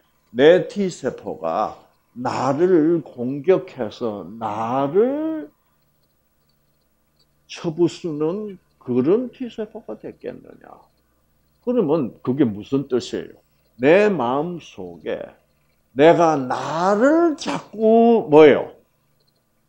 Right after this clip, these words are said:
괴롭히는 생각을 내가 스스로 하고 있을 때예요. 그러니까 내가 나를 뭐예요?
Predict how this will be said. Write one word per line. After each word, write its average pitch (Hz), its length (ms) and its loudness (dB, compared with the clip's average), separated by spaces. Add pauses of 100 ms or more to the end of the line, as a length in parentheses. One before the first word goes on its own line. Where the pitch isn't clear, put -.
(2000)
괴롭히는 202 720 6
생각을 127 680 -4
내가 233 480 8
스스로 262 520 -2
하고 214 320 -12
있을 - 220 -20 (120)
때예요. - 220 -20 (1200)
그러니까 214 260 2
내가 196 480 8
나를 156 520 8
뭐예요? 117 380 -2